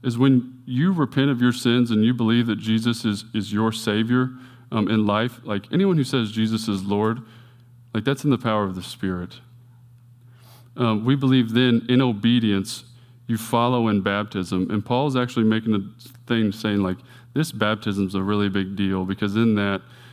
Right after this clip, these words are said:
you experientially go through the, the death, burial, and resurrection as well. And we need that, like, as people, don't we? 'Cause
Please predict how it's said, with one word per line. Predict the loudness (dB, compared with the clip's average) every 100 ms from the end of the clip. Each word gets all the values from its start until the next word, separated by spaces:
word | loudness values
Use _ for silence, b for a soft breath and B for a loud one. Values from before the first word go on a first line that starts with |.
| B
you | 0 0
experientially | 0 -4 0 2 2 0 -2 -2 0 -2 -4 -14 -20 -20 b b b b b -20 -20 -20 -20 -20 -20 -4
go | -4
through | -2 -2
the, | 0 -2 -6 -6
the | -6
death, | -2 -2 -2 -4
burial, | -2 0 0 0
and | 0
resurrection | -2 -2 -4 -4 -4 -6
as | -4
well. | -2 -2 -2 -6 -16 -20 b b b b b -20 -20 -20 -20 -4
And | 2 4
we | 4
need | 6 6 6 6 4 2
that, | -2 -2 -4 -6 -4
like, | -4 -4 -18 -20 -20 -20 -6
as | -6 -2
people, | -2 0 0
don't | 0 0 0
we? | 0 -2 -6 -20 -20 -20 -20 -20 b b b b b b b
'Cause | -2 -2